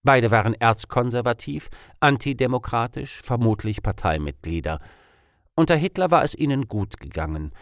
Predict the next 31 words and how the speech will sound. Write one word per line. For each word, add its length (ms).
und 340
die 120
Überlegenheit 880
Deutschlands 640
und 340
der 80
deutschen 380
Kultur 480
stand 240
für 120
sie 220
außer 300
Frage. 520
Uns 260
gegenüber 500
waren 220
sie 100
sehr 300
höflich, 520
aber 140
sie 100
machten 300
keinen 360
Hehl 260
daraus, 540
dass 180
sie 120
uns 200
als 180
Feinde 440
betrachteten. 760